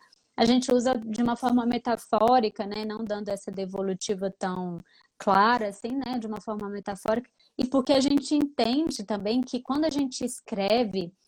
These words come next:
a gente consegue elaborar de uma forma diferente do que só é quando falar, né?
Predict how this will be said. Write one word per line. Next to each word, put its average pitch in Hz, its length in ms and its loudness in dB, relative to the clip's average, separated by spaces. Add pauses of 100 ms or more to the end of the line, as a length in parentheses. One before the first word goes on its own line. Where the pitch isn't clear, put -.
(200)
a 208 80 -4
gente 240 200 -2
consegue 247 440 0
elaborar 233 580 0
de 220 100 -10
uma 233 160 -8
forma 233 320 -4
diferente 220 640 -4
do 262 120 -4
que 254 180 0
só 254 200 -2
é 233 140 0
quando 226 320 -8
falar, 202 420 -6 (280)
né? 233 280 -6